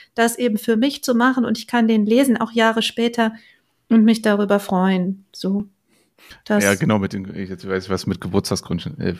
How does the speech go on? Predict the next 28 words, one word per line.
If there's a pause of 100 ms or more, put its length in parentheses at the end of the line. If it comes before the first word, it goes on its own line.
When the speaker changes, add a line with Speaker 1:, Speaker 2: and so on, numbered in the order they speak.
Speaker 2:
ja, (120)
mit
diesem (360)
Alles
Gute. (480)
Speaker 1:
Mm,
genau. (100)
Speaker 2:
<laughs>
Kommentare. (400)
Nennen
wir
Speaker 1:
Hey,
Speaker 2:
sie
Speaker 1:
Facebook
Speaker 2:
Alles
Speaker 1:
hat
mich
Speaker 2:
Gute.
Speaker 1:
gerade
erinnert. (360)
<laughs>
Speaker 2:
Nennen
wir
sie
die
Alles
Gute,
Schrägstrich,